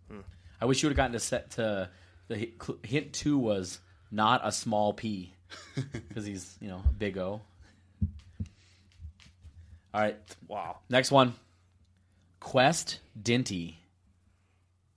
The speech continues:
Speaker 2: Texas at Austin for college, a six-foot-one point guard.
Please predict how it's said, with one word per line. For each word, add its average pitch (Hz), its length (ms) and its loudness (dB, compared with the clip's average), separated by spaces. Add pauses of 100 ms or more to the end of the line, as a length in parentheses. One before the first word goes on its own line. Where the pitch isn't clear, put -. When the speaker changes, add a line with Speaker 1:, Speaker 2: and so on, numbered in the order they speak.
(1000)
Speaker 2:
Texas 135 500 0
at 117 180 0
Austin 117 440 2
for 110 100 -6
college, 95 500 -2
a 101 60 -8
six-foot-one 101 680 -6
point 98 220 -6
guard. 85 240 -8